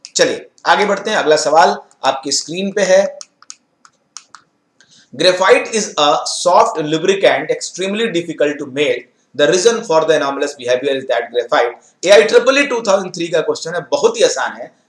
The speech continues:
क्वेश्चन का पहला ऑप्शन है, it is non-crystalline substance, सेकंड है, it is an allotropic form of diamond, थर्ड है, has molecule of variable molecular masses like polymer, and fourth option is,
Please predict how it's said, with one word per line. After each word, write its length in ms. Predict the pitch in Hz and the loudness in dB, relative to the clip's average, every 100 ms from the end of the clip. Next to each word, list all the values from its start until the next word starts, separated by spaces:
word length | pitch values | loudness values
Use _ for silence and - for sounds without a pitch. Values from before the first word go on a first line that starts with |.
| _ | _
क्वेश्चन 320 | 175 170 185 | -2 -2 -4
का 100 | 185 | -4
पहला 400 | 180 - 196 226 | -4 0 2 6
ऑप्शन 260 | 208 - 160 | 4 2 -4
है, 300 | 123 123 135 _ - | -4 -6 -6 _ -6
it 80 | 147 | -4
is 80 | 147 | -4
non-crystalline 880 | 143 156 180 - 170 - 139 143 139 | -2 0 0 -2 -8 -6 -4 -4 -6
substance, 440 | 123 - 160 117 117 - _ | -10 -8 -8 -8 -12 -20 _
सेकंड 400 | - 190 190 202 | -6 -4 -2 -2
है, 260 | 147 147 147 | -2 -4 -4
it 80 | 160 | -4
is 80 | 151 | -2
an 120 | 151 | -4
allotropic 680 | 151 147 - 160 208 180 - | -4 -6 -2 -4 -4 -10 -8
form 80 | 147 | -6
of 140 | 139 - | -4 -2
diamond, 360 | 135 147 117 117 _ _ - | -2 -2 -6 -12 _ _ 2
थर्ड 240 | 220 233 | 4 4
है, 320 | 143 113 - - _ 156 | 2 -2 -2 -8 _ 2
has 100 | 156 | 2
molecule 680 | 156 156 160 165 220 262 262 | 4 4 4 0 -6 -6 -2
of 80 | 170 160 139 | -2 0 0
variable 480 | 135 151 185 226 147 | 0 2 2 2 0
molecular 440 | 139 147 151 147 | -4 -4 -4 -4
masses 480 | 127 127 156 147 123 - _ 135 | -4 -4 -2 -2 -6 -8 _ -4
like 140 | 139 147 - | -2 -2 2
polymer, 400 | 180 180 156 127 127 - 139 | 4 4 2 -2 -4 -8 -6
and 80 | 147 | -6
fourth 380 | - - 170 - | -2 4 4 4
option 400 | 156 135 143 120 | -4 -4 -6 -6
is, 140 | 123 | -10